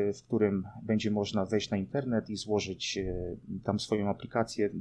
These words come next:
wiadomo, z za-, załącznikami, C V i transkryptami z, ze studiów. No i ja wtedy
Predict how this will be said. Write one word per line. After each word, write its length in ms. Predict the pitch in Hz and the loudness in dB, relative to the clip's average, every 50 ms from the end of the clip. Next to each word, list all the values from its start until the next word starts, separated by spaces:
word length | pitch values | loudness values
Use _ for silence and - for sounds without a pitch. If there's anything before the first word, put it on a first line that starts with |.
| 101 - - | -10 -10 -2
wiadomo, 340 | - 110 104 104 101 98 90 | 0 0 2 2 0 -2 -4
z 100 | - - | -6 -8
za-, 280 | - 107 95 107 107 - - - | -8 -2 0 0 0 0 -2 -12
załącznikami, 920 | 101 101 107 104 101 101 - - 107 95 - 131 123 123 120 117 107 - _ - - 123 | -4 -2 0 0 0 -2 -2 -4 -4 -4 -4 -6 -6 -2 -2 -2 -2 -2 _ -16 -10 -8
C 200 | - - - 117 | -6 -2 0 0
V 120 | 104 101 | 0 0
i 760 | 117 120 120 120 117 117 113 - - 107 98 98 95 95 - - - | -2 -4 -4 -4 -4 -4 -6 -6 -6 -8 -8 -6 -8 -8 -10 -12 -6
transkryptami 720 | - 120 113 113 - - - - - 117 110 107 107 98 98 | -4 -4 -4 -2 -2 -4 -4 -2 -2 -2 0 0 -2 -4 -4
z, 280 | - - - - - - | -8 -10 -10 -12 -12 -14
ze 100 | - - | -14 -14
studiów. 440 | - - - 117 117 117 113 - _ _ - | -10 -10 -8 -8 -6 -8 -10 -12 _ _ -8
No 220 | - 135 143 190 | -4 0 2 2
i 140 | 226 262 247 - _ _ _ | 2 0 -2 -8 _ _ _
ja 360 | - 175 175 175 175 175 175 170 _ _ | -2 0 0 0 0 -2 -4 -4 _ _
wtedy 680 | - - - - _ - 170 156 143 147 143 143 139 | -20 -20 -20 -6 _ 2 2 4 4 4 4 4 2